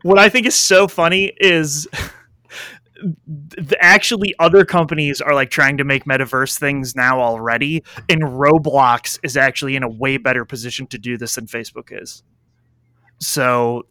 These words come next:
it's just bizarre. I, I don't know. It, but a lot of companies are getting into, like, trying to create their own metaverse thing. And for sure, Roblox is, uh, profitable enough and closer to the kind of thing that Facebook is talking about than Facebook actually is in the first place. So it's,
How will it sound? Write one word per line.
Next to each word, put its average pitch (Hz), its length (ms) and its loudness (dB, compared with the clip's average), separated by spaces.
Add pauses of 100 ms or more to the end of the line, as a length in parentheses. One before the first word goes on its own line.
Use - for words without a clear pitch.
it's 143 320 -4
just 135 200 -8
bizarre. 101 540 -16
I, 135 300 4
I - 20 4
don't 113 140 -8
know. 101 220 -12 (180)
It, 127 180 -8
but 131 160 -4
a 139 140 -4
lot 139 240 0
of - 80 -18
companies 123 400 -8
are 120 40 -16
getting 120 280 -10
into, 117 220 -12
like, 117 200 -10
trying 117 220 -8
to 113 80 -14
create 110 260 -14
their 110 100 -12
own 107 120 -12
metaverse 104 480 -10
thing. 107 240 -8
And 104 120 -12
for - 240 -10
sure, 117 360 -6
Roblox 110 680 -8
is, 110 560 -10
uh, 107 220 -8
profitable 113 600 -10
enough 107 440 -10
and 117 400 -8
closer 113 460 -8
to 110 500 -10 (720)
the 120 140 -6
kind 127 260 -4
of 117 80 -16
thing 113 220 -8
that 110 100 -10
Facebook - 360 -14
is 110 100 -18
talking 113 380 -12
about 104 260 -12
than 107 100 -20
Facebook 107 400 -18
actually 113 380 -10
is 110 160 -12
in 107 40 -20
the 104 60 -20
first - 320 -18
place. 131 240 -6
So - 220 -14
it's, - 260 -20